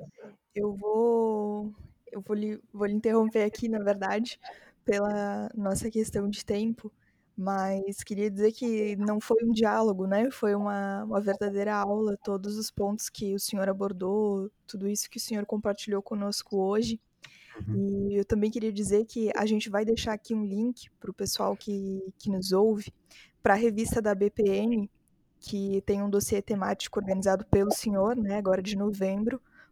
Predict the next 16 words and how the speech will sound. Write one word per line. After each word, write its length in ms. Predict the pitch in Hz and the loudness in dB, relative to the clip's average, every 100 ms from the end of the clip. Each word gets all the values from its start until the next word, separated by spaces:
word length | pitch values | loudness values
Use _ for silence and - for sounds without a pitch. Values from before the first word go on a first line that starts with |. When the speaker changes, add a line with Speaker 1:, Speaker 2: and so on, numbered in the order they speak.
| - | -2
Speaker 1:
com 160 | 208 | 0
o 60 | 214 | 2
tema 260 | 208 202 | 2 2
Cidade, 760 | 202 - 190 180 190 226 208 254 | 0 0 2 4 4 2 -2 -4
Urbanização, 840 | 226 196 196 190 185 185 - 214 226 | -2 0 -2 0 0 2 2 2 2
Relações 580 | 233 214 208 220 214 196 | 0 0 -2 -2 -2 0
Étnicas 640 | 196 202 233 220 226 - - | 0 -2 -4 -4 -4 -4 -4
e 80 | 226 | -2
Raciais 500 | 226 - 220 202 208 | -2 0 0 2 0
no 120 | 202 | 0
Brasil, 520 | 190 185 208 247 339 - | 0 0 -2 -4 -4 -4
na 320 | 233 202 202 | -2 2 0
África 380 | 202 226 - - | -2 -10 -8 -6
e 120 | 214 | -4
na 100 | 208 | -2
Diáspora. 640 | 196 208 196 190 - 185 | -2 2 2 2 -4 -8